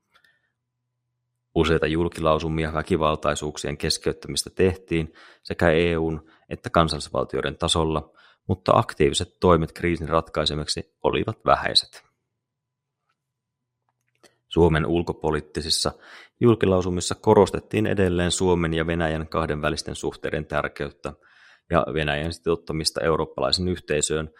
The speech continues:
ja sen arvoihin. Pakotteiden vaikutusta Suomen kauppasuhteisiin Venäjän kanssa pelättiin, mutta diplomaattisuhteet ja korkean tason tapaamiset jatkuivat normaalisti. Seuraavaksi kuulemme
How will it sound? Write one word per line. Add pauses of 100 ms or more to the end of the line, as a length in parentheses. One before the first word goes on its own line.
(180)
ja
sen
arvoihin. (2750)
Pakotteiden
vaikutusta
Suomen
kauppasuhteisiin
Venäjän
kanssa
pelättiin, (480)
mutta
diplomaattisuhteet
ja
korkean
tason
tapaamiset
jatkuivat
normaalisti. (3750)
Seuraavaksi
kuulemme